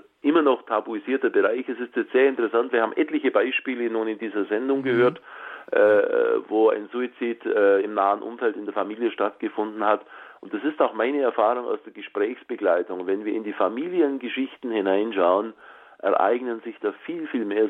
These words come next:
Speaker 1: Suizide, als es uns bewusst ist und von der öffentlichen Aufmerksamkeit, äh, beachtet wird.
Speaker 2: Und eben, unser Thema ist ja die große Herausforderung für jeden Menschen, wenn jemand dann sich das Leben nimmt. So, äh,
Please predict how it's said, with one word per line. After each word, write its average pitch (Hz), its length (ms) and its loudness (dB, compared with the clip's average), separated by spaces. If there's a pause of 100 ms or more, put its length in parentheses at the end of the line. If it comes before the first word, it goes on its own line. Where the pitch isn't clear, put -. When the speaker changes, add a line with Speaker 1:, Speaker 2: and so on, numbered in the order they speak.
Speaker 1:
Suizide, 101 800 2
als 92 220 2
es 95 160 -8
uns 107 180 -4 (140)
bewusst 101 420 0
ist 113 300 0
und 90 140 0
von 92 140 -2
der 92 100 4
öffentlichen 87 580 -2
Aufmerksamkeit, 82 920 0 (120)
äh, - 400 0
beachtet - 400 0 (100)
wird. - 100 -20 (2000)
Speaker 2:
Und 117 400 0
eben, 110 380 2 (320)
unser 117 260 2
Thema 123 300 4
ist 113 140 2
ja 117 120 4
die - 200 -6
große 131 360 2
Herausforderung 120 920 2
für 120 120 -2
jeden 107 300 2
Menschen, 107 380 2
wenn 101 100 0
jemand 101 500 0
dann 98 180 0
sich - 180 -6
das 101 220 -2
Leben 101 300 2
nimmt. 107 420 0 (340)
So, - 160 -2
äh, 98 460 0